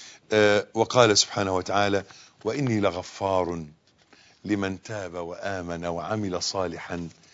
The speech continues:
ثم اهتدى". قال سبحانه وتعالى: "إلا من تاب وآمن وعمل عملا صالحا فأولئك يبدل الله سيئاتهم حسنات وكان الله غفورا رحيما".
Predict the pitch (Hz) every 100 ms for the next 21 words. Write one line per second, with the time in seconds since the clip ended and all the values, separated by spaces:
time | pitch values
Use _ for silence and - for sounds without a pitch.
0 | - - _ - 120 107 95 78 - 90
1 | 80 73 _ - - 110 110 - 117 120
2 | 127 113 _ 196 196 165 139 120 107 104
3 | 101 95 135 139 113 104 101 101 139 151
4 | 123 110 104 110 113 135 127 107 104 131
5 | 120 101 95 107 104 92 104 110 113 -
6 | - - 139 143 147 139 117 120 113 107
7 | 113 90 104 98 107 104 95 104 101 110
8 | 107 98 - 90 110 117 117 - - -
9 | - 107 104 127 113 101 101 107 101 95
10 | 87 98 - 120 113 101 87 90 107 98